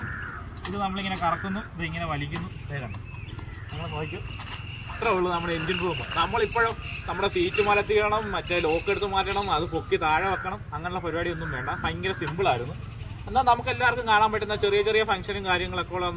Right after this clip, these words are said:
ഒരു വലിയൊരു സംഭവമായിട്ടുള്ളൊരു എഞ്ചിനാണ് ഗൈസ് അപ്പോൾ നമ്മുടെ ബാക്കിൽ കൊടുത്തേക്കുന്നത്. അപ്പോൾ അതിൻ്റെ ഡോറാണ് നിങ്ങൾ കണ്ടത്. അപ്പം ബാക്കിൽ നിന്ന് നമുക്ക് വേറെ സെപ്പറേറ്റ് ഒരു, ആ, നമ്പർ പ്ലേറ്റ് പഞ്ച് ചെയ്ത് വെച്ചിട്ടുണ്ട്. പിന്നെ നമ്മുടെ അതെ, ആ, ഇവിടെ ഒരു ഗ്ലാസ്, റൗണ്ട് ഗ്ലാസ്.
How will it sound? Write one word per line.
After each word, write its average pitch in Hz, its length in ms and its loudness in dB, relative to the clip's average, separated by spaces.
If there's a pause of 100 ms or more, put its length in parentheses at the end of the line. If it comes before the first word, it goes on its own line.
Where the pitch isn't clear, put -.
ഒരു 180 120 -4
വലിയൊരു 170 560 2
സംഭവമായിട്ടുള്ളൊരു 156 640 0
എഞ്ചിനാണ് 139 420 -2
ഗൈസ് 127 220 -4
അപ്പോൾ 135 140 -6
നമ്മുടെ 135 240 -4
ബാക്കിൽ 131 320 -2 (100)
കൊടുത്തേക്കുന്നത്. 117 520 -4 (300)
അപ്പോൾ 180 200 0
അതിൻ്റെ 180 240 -4 (480)
ഡോറാണ് 170 420 6
നിങ്ങൾ 151 160 -2 (100)
കണ്ടത്. 120 260 -2 (300)
അപ്പം 226 220 2
ബാക്കിൽ 220 320 2
നിന്ന് 240 180 0
നമുക്ക് 220 260 0
വേറെ 214 220 4
സെപ്പറേറ്റ് 208 380 0 (100)
ഒരു, 208 160 6 (340)
ആ, 175 60 0 (160)
നമ്പർ 180 240 0
പ്ലേറ്റ് 202 280 2
പഞ്ച് 175 180 0
ചെയ്ത് 190 160 6
വെച്ചിട്ടുണ്ട്. 151 380 -4 (360)
പിന്നെ 196 240 -2
നമ്മുടെ 185 260 2
അതെ, 180 100 0 (560)
ആ, 170 60 0 (200)
ഇവിടെ 180 200 -2 (440)
ഒരു 170 160 0
ഗ്ലാസ്, 160 380 0 (160)
റൗണ്ട് 180 320 -2
ഗ്ലാസ്. 120 240 0